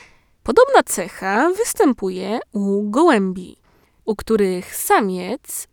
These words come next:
i samica karmią swoje młode tak zwanym ptasim mleczkiem. Jest to koktajl substancji odżywczych, które pozwalają im wzrastać w pierwszych dniach życia.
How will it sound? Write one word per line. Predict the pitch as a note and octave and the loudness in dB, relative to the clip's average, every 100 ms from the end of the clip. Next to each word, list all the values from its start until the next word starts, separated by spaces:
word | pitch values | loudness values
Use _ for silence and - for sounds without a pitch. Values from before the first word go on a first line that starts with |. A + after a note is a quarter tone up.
| - | -4
i | A4+ B4 | -2 -4
samica | - C#4 G#3 F3+ - F3+ A3 G#4+ _ | -4 -2 -2 -4 -8 -6 -6 -8 _
karmią | - B3 G#4 A#4+ A#4 A#4+ | -6 -2 0 0 0 -2
swoje | - - B3+ A#3+ | -6 -2 0 0
młode | G3 F#3 F#3+ A3 F4+ | 0 -4 -4 -4 -4
tak | - E4 G#3+ | -4 -2 -2
zwanym | F#3+ F3+ F3+ G3 A#3+ D#4 | -4 -8 -6 -2 -2 -2
ptasim | - G3 - G3 G#3 | -8 -14 -8 -2 0
mleczkiem. | A3 F#3 - E3+ E3+ - _ _ - - _ _ _ _ | 0 -2 -8 -14 -16 -20 _ _ -20 -20 _ _ _ _
Jest | G3+ G#3 - - | -4 -2 -2 -6
to | - F#3+ - - | -4 -4 -4 -6
koktajl | - A4 - - F#3 G3 C#4+ | 0 0 0 -8 -4 -4 -4
substancji | - - - F#4+ G4+ E4 - | -4 -4 -2 0 0 0 -4
odżywczych, | G#3 F#3 - - - G#3 G4 - - | -4 -4 -8 -12 -6 -4 -4 -8 -18
które | - A4 A#4 | 0 2 2
pozwalają | D#4 A#3+ G#3 F#3+ F#3+ G3+ B3 | 0 -2 0 0 -2 -2 -2
im | - G3 G#3 G3+ | -2 0 0 -2
wzrastać | G3+ G3 F3+ - - G#3+ F4+ - | -6 -6 -6 -8 -4 -4 -4 -10
w | - | -10
pierwszych | - G3 - B3 | -6 -6 -4 -6
dniach | A3 F#3 E3+ F3+ | -4 -8 -10 -8
życia. | G#3 G#3+ E3+ | -8 -8 -10